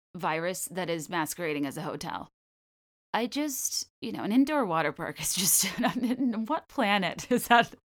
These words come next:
not disgusting? Uh, anyway, guys,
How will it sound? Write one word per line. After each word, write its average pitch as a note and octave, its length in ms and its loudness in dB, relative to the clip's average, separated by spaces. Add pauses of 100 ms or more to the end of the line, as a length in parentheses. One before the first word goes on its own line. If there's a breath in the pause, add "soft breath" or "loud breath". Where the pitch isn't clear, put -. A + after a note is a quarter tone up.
(300 loud breath)
not A#3 220 2
disgusting? - 840 -2 (520 loud breath)
Uh, G#3+ 420 0 (160)
anyway, A3 440 -4
guys, F3 600 -8